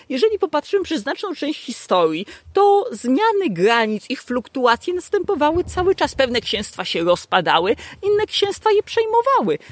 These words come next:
Tak naprawdę znaczna część współczesnych kultur nigdy by nie powstała, gdyby nie to, że były wędrówki ludów, które przejmowały inne kultury.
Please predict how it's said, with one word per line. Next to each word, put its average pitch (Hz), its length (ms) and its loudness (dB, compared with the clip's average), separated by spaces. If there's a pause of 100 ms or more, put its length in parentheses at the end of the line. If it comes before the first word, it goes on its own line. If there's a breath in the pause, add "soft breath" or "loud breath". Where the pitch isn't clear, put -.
(120)
Tak - 140 -8
naprawdę 339 420 0
znaczna 277 420 -4
część - 360 -4 (220 soft breath)
współczesnych - 880 -4 (320)
kultur 226 580 2
nigdy 302 340 -4
by 220 120 -6
nie 226 120 -2
powstała, 208 480 -2
gdyby 349 300 0
nie 302 160 0
to, 175 240 0 (140 loud breath)
że 254 160 0
były 269 400 0
wędrówki 240 640 0
ludów, 180 440 2 (180 loud breath)
które 381 240 0
przejmowały 359 600 2 (260)
inne 466 240 2
kultury. 151 600 -6